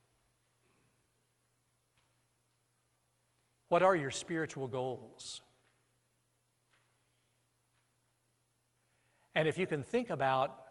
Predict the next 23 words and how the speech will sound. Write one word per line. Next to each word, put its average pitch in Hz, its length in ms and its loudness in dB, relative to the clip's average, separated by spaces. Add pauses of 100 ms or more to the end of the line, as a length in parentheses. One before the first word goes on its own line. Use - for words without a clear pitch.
(880)
the - 60 -12
first - 380 -4
three, 123 380 -8 (1600)
then 160 380 4 (380)
really 170 360 0
think 131 220 -6
about 131 440 0 (460)
the 143 100 -12
fourth - 360 -6
one. 117 140 -14 (1000)
What 190 200 8
are 180 140 8
the 139 100 -2
temptations 151 760 -4
and 120 120 -8
distractions - 1160 -6 (1120)
that - 180 -10
keep 170 260 -6
you 139 320 -8 (180)
from 131 160 -8
achieving 120 580 -8 (720)
those 123 240 -4
goals 107 720 -10